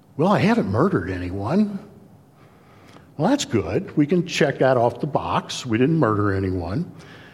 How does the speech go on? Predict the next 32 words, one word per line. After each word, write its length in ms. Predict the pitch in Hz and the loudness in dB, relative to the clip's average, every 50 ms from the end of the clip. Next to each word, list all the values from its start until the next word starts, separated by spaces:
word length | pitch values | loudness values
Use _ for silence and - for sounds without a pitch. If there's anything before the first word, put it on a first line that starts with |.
| - - | -14 -10
That's 140 | - 131 - | -8 -6 -4
some, 300 | - - 147 139 127 123 - | 0 0 2 2 0 0 0
that's 220 | 139 127 123 - | 0 0 0 0
been 180 | - 139 123 110 | -2 0 0 0
said 380 | - - 117 110 123 151 165 | 2 2 2 4 4 2 2
as 260 | 143 117 104 90 - | 0 -2 -2 -2 -2
we 120 | 123 117 104 | -2 -2 0
compare 380 | - 123 98 - 127 123 123 113 | -2 -2 0 0 2 2 4 4
ourselves 500 | 107 101 - - 113 107 104 101 104 - | 2 2 2 2 2 2 2 0 -2 -4
to 160 | - 110 107 | -2 -2 0
other 280 | 104 98 95 98 131 147 | 0 -2 -2 -2 -2 0
and 120 | 120 107 | 0 0
their 200 | 101 110 117 113 | 2 2 2 0
goodness 500 | 107 107 107 113 107 104 110 123 120 - | 0 0 0 0 0 -2 -4 -4 -4 -4
and 160 | 104 95 98 95 | -4 -4 -2 0
righteousness 560 | 107 101 101 - 113 104 - - 113 113 - | 0 0 0 -2 -4 -6 -4 -4 -4 -4 -4
compared 340 | - 101 98 113 110 107 98 | -4 -4 -2 -2 -2 -2 -2
to 80 | 101 | -4
our 160 | 90 90 95 | -6 -6 -6
own. 320 | 120 147 117 101 110 131 - - - - - - - - - - - - - - - | -6 -6 -4 -4 -6 -8 -8 -12 -18 -20 -20 -20 -20 -20 -20 -20 -20 -20 -18 -10 -4
Um, 440 | - 156 156 156 151 143 - - - | -2 0 2 0 0 -2 -6 -8 -4
that's 340 | - 175 208 269 269 - - | 0 0 0 0 0 -2 -2
how 220 | - 214 190 196 | -2 -2 -2 -2
the 120 | 185 170 175 | -2 -2 -2
scribes 600 | - - - 196 190 196 233 226 220 208 160 135 | -2 0 0 0 0 0 0 0 0 0 0 0
and 80 | 175 175 | 0 0
the 60 | 165 | 0
Pharisees 840 | - - 220 247 277 247 - - - 117 113 113 135 165 - - - - - - - - - - - | 0 0 0 2 2 0 0 2 2 2 2 2 2 0 -2 -8 -12 -16 -20 -20 -20 -20 -20 -6 0
looked 240 | 131 135 160 - - | 0 0 2 2 0
at 140 | 160 156 - | 0 0 0
the 80 | 185 196 | 0 0
law. 440 | 220 247 262 254 143 87 - - | 0 0 0 0 -2 -4 -4 -8